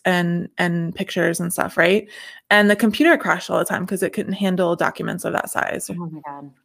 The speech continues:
Speaker 1: And I didn't have software. I didn't have, like, Scrivener or any kind of, like, long form software. It was usually Word. And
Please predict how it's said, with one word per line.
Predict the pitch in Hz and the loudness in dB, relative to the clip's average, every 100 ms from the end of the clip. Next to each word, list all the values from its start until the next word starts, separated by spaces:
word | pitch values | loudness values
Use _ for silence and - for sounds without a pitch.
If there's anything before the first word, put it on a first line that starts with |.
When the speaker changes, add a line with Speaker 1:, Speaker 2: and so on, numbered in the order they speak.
| - - | -6 0
Speaker 1:
And | 208 | 4
I | |
didn't | 214 220 | 6 6
have | 220 | 4
software. | 208 185 175 - - | 4 2 2 0 2
I | |
didn't | 208 208 | 2 2
have, | 190 | 0
like, | 185 | 0
Scrivener | - 190 165 170 165 - | 0 -4 -2 -4 -4 2
or | 185 180 | 4 4
any | 185 | 4
kind | 180 185 | 0 -2
of, | 175 | 0
like, | 175 175 | -2 0
long | 165 170 170 | 0 0 -2
form | - 165 | -2 -2
software. | 185 254 247 - | 0 0 2 2
It | |
was | - 202 - | 2 -4 -4
usually | 202 196 190 170 - _ _ _ _ - | -2 0 0 0 -2 _ _ _ _ -10
Word. | - 190 - 196 _ - - - - - - _ - | 0 0 0 -6 _ -20 -20 -20 -20 -20 -20 _ 0
And | 196 190 190 190 185 - | 6 6 6 2 -2 -6